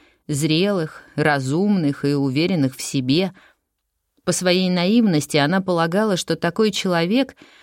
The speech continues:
обязательно признает ее внутреннюю силу и интеллект. Блэк Финч ни капли не соответствовал этому идеальному образу. И все же. Персис достала свой блокнот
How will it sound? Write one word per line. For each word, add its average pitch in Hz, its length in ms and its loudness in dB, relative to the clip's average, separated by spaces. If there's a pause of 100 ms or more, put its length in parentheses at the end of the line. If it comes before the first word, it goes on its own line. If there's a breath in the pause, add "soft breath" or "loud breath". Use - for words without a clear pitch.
(200 loud breath)
обязательно 214 760 2
признает 185 840 2
ее 160 360 0
внутреннюю 185 800 2
силу 247 460 2
и 196 340 -2 (100)
интеллект. 190 760 -2 (880)
Блэк 196 320 0
Финч 196 340 -2
ни 175 140 0
капли 156 420 -2
не 143 160 2
соответствовал 135 1040 -2
этому 131 380 -2 (100)
идеальному 131 800 -2
образу. 127 500 -8 (800)
И 233 120 0
все 147 420 -6
же. 120 200 -10 (1000)
Персис 156 420 0
достала 143 520 0
свой 147 280 0
блокнот 151 640 -2